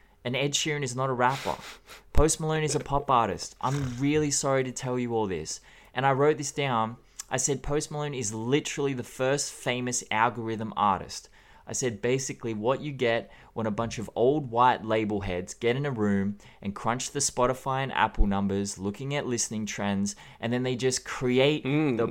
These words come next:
Speaker 1: perfect artist it's like, it's like pop elevator music, right? It is so bland and generic that you can just put it on in the background and it will just play away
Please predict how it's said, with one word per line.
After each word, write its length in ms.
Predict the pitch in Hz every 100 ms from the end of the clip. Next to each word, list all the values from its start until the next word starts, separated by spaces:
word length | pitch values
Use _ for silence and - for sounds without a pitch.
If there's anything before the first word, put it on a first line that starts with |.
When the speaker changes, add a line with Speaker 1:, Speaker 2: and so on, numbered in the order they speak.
| -
Speaker 1:
perfect 640 | - 139 147 147 160 - -
artist 640 | 117 113 98 95 - - _ - - -
it's 180 | 151 -
like, 240 | 190 - -
it's 180 | 156 190
like 240 | 180 -
pop 360 | - 151 156 -
elevator 520 | 127 131 120 107 101 95
music, 500 | 92 85 73 67 - _
right? 320 | 107 120 139 -
It 140 | 123
is 140 | 127
so 560 | - - - 139 156 156 - - _ - -
bland 600 | 110 117 113 127 139 131
and 120 | 120
generic 640 | 113 107 113 101 92 101 - - -
that 140 | 147 151
you 80 | 151
can 120 | 180
just 220 | 180 -
put 160 | - 170
it 100 | 165
on 140 | 165
in 100 | 165
the 80 | 160
background 720 | 143 135 - 131 123 127 127 - - -
and 140 | 117 120
it 80 |
will 80 | 143
just 240 | 147 160 -
play 280 | 143 143
away 540 | 151 160 120 113 110